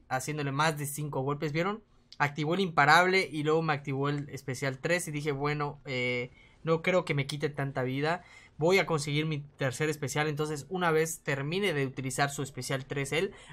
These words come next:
voy a utilizar el mío. Y eso fue lo que hice para recuperar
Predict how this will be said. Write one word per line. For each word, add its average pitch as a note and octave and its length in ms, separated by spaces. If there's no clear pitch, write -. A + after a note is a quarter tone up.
voy D#3 320
a E3 40
utilizar C3 420
el B2 140
mío. D3 340
Y D3+ 200
eso E3 180
fue D3+ 140
lo D3 100
que C#3+ 100
hice D#3 240
para F#3 240
recuperar A3 540